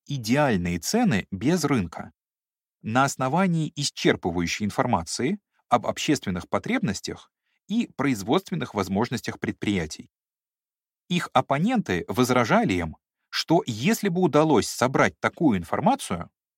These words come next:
то цены и вовсе были бы не нужны. Организатор Новосибирского академгородка, академик Лаврентьев, на одной из конференций ехидно возражал идеологу агас, академику Глушкову:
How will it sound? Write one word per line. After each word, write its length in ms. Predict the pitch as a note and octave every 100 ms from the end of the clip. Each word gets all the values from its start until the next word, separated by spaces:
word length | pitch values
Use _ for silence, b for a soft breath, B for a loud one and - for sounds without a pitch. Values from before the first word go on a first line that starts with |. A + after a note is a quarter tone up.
| _ _ -
то 100 | C#3
цены 400 | - G#3 A#3 F#3+
и 160 | - E3
вовсе 640 | D3+ D#3 F#2 - E2+ - _ -
были 300 | F#2 B2+ G3+
бы 120 | D#3
не 140 | C#3 C3
нужны. 400 | B2 F#2+ E2 - _ _ _ _ _ _ _ _ _
Организатор 840 | - C3 B2+ D3+ D#3+ E3+ D#3+ - -
Новосибирского 960 | A#2 C#3+ E3 - E3 D#3 - - E2+ F2
академгородка, 1000 | G#2 C#3 B2+ C3 A2 B2+ C#3+ - E2+ D#2+ _ _ -
академик 560 | A#2 C#3 C3 B2+ G2+
Лаврентьев, 840 | G#2 B2 C3+ A#3+ B3+ - F2 - _ _ _ _ _ _ _
на 200 | A2+ C#3
одной 300 | D3 E3 D#3
из 60 | -
конференций 800 | A#2+ - E3 G#2+ E2+ - - _ _ _ _ _
ехидно 720 | G2+ B2 D#3+ - B3 G3+ F#3+
возражал 720 | E3 D#3 D3 D3 D3+ G#2+ E2 _ -
идеологу 800 | C3 A2 C#3+ D3+ G#2 F2+ F#2+ -
агас, 640 | A#2 A2+ A#2+ A3+ - - _ _ -
академику 640 | A#2 - G#2+ E3 F3 D3
Глушкову: 640 | A#2+ C3 - A2 E2 D#2+